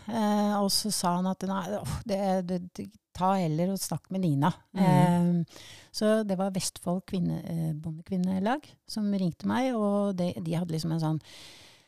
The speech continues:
Speaker 1: jeg hadde sett den der engelske filmen med de kalenderpikene med sånn,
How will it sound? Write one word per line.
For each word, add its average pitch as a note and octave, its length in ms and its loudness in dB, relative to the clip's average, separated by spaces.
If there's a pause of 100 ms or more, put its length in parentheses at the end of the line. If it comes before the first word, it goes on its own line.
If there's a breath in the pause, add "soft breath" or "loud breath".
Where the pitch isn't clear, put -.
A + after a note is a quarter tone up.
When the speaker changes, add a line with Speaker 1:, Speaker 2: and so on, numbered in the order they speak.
(460 loud breath)
Speaker 1:
jeg F3+ 100 0
hadde D#3+ 260 0
sett - 280 -2 (260)
den D#3 320 -2
der C#3 100 -2
engelske C3 540 -4
filmen C#3 400 0
med D#3 100 2
de C#3+ 140 -2
kalenderpikene D3 1040 -2
med D3+ 260 2
sånn, C3+ 200 -2